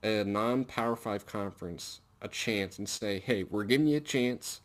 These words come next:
If you win a game, if you beat Alabama, if it's a competitive game,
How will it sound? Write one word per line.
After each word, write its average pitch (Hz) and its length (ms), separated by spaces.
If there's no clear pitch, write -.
If - 160
you 110 100
win 123 240
a 175 60
game, 131 440
if - 160
you 110 80
beat 131 200
Alabama, 123 760
if 110 160
it's 107 140
a 104 60
competitive 123 640
game, 104 400